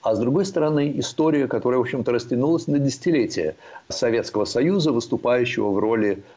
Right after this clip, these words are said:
борца за независимость африканских государств. И,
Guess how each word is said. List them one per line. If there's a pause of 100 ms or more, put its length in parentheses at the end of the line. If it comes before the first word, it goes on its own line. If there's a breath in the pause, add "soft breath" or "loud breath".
(100)
борца
за
независимость
африканских
государств. (400 loud breath)
И,